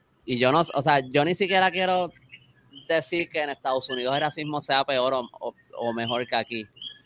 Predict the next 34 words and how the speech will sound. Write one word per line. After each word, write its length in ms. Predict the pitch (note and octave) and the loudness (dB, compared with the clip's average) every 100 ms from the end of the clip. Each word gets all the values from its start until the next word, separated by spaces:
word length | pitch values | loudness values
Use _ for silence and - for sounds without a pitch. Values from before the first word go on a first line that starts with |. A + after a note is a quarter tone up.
| - | -2
Porque 220 | B2 A#2+ B2 | 0 4 6
yo 120 | B2+ | 6
no 100 | E3 | 4
sé, 240 | - D#3 | 4 6
a-, 220 | C#3+ C3 | 6 4
aquí 200 | C3 C3 | 0 2
hay 120 | B2+ C3+ | 0 2
cosas 320 | D#3+ F3 D#3+ | 0 0 0
de 120 | E3 | 2
raza 260 | D3+ D3+ D3 | 2 0 -2
que 120 | C#3+ | -2
ni 100 | C#3 | -2
se 160 | A#2+ | 0
hablan 540 | A2+ B2+ C3 B2 B2 A#2+ | 4 6 4 2 -2 -8
y 340 | B2 A#2+ A2+ A2+ | -8 -6 -6 -4
yo, 180 | A2 A#2 A2+ | -4 -6 -6
yo 120 | A2+ A2+ | -4 -2
ni 140 | B2+ | 2
la, 400 | C3 B2 A#2 A2 E2 | 4 6 4 2 -4
ni, 260 | A2+ A2+ | -8 -6
ni 300 | A#2 A#2 A2+ | -6 -4 -4
domino 380 | A2 A2 A#2 B2 | -4 -4 -2 0
el 120 | C3+ | 0
tema 280 | - C3+ C3+ | 2 2 2
como 200 | C3 B2 | 0 0
para 200 | A#2+ A2+ | 2 0
ponerme 320 | A2+ G#2+ G#2+ | -2 -6 -2
a 40 | B2 | 0
hablar 180 | B2 A#2+ | 0 2
de 220 | A2+ B2+ | 2 2
eso. 320 | C3 A2 G#2+ _ _ _ _ - - | 2 -6 -8 _ _ _ _ -8 2
Pero 280 | B2 A#2+ | 4 6
como 260 | A2+ A#2 A#2 | 4 2 0
que, 580 | A#2+ A2+ A2 G#2+ G#2 | 2 4 4 4 2